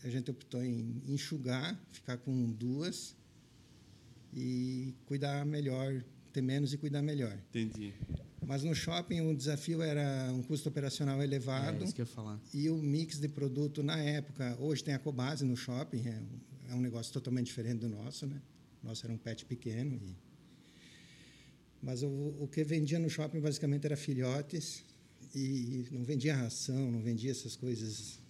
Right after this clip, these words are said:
Speaker 1: de volume, sabe? Vendia algum acessório ou outro. Então a venda era, não era uma venda expressiva, com um custo operacional elevado. Que nem diz o outro, era igual tosquear porco, era muito grito e pouca lã. <laughs>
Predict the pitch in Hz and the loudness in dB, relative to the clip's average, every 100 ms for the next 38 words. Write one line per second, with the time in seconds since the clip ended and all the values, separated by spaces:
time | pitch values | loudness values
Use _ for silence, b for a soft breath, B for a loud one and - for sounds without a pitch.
0 | - 123 117 123 120 117 117 - 117 107 | -2 0 2 2 2 0 -2 -4 -6 0
1 | 123 143 135 151 143 139 - 123 135 123 | 0 2 2 0 0 -2 -2 -2 0 2
2 | 120 123 123 117 123 127 120 139 135 123 | 2 0 0 -2 0 0 0 0 0 -2
3 | - b b b b b b b b 139 | -8 b b b b b b b b 2
4 | 139 147 156 139 135 113 131 127 120 117 | 4 4 4 4 4 4 2 4 2 0
5 | - - 120 - 123 - 139 151 147 165 | -4 -10 -8 -2 0 0 2 2 2 -4
6 | 165 - 147 131 - 139 151 143 139 147 | -8 -4 0 2 0 -2 -2 -2 0 0
7 | 135 139 151 120 117 113 120 - - - | 0 0 0 0 -2 -4 -8 -16 -20 -20
8 | b b b b b b b - - 135 | b b b b b b b -6 0 2
9 | 131 143 147 139 139 135 147 151 - 156 | 4 4 4 4 4 4 2 0 2 0
10 | 147 147 139 120 117 120 131 139 127 131 | 2 6 6 4 0 4 4 4 2 4
11 | 160 160 156 156 160 156 139 139 - - | 4 4 -2 2 2 4 4 4 2 2
12 | - - - 233 - 165 285 277 277 - | 8 10 12 12 12 10 10 8 10 8
13 | 277 190 160 - - 151 143 - 135 117 | 6 4 2 0 0 0 0 0 -4 -6